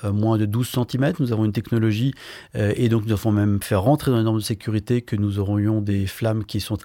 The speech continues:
inférieures à cinq centimètres, et cetera, et cetera. Pour une raison simple, c'est que ces normes de sécurité qui sont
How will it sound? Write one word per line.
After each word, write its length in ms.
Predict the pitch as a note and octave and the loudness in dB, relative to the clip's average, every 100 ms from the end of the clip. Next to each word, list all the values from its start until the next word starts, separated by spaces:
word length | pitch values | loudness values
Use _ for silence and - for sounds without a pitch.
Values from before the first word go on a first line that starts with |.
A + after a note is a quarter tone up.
| - | -2
inférieures 500 | A2+ - G2 G2+ F#2+ | -2 0 0 0 -2
à 40 | |
cinq 180 | G#2+ G2 | -4 -6
centimètres, 580 | G#2 F#2+ F#2+ G#2 C#3 - | -6 -8 -4 -4 -4 -8
et 80 | - | -8
cetera, 340 | - G#2 G#2 G2 | -8 -6 -4 -4
et 60 | |
cetera. 400 | - - F#2 C3 - - - - - - | -8 -8 -4 -4 -6 -12 -12 -12 -12 0
Pour 120 | D3+ | 4
une 80 | D3+ | 6
raison 220 | D3+ C3+ | 4 2
simple, 400 | - D3+ F3+ G3+ | 2 4 2 2
c'est 140 | D3+ | -2
que 300 | C#3 D#3 E3+ | 0 2 2
ces 440 | F3+ - - - B2+ | 2 -2 -2 0 4
normes 260 | C#3 F#3+ | 4 4
de 60 | F3 | 2
sécurité 720 | D#3 D3+ C#3+ C#3+ - C#3+ D3 | 0 -2 0 0 0 0 0
qui 160 | D3 A#2+ | 0 -4
sont 400 | - C3 C3 | 0 2 2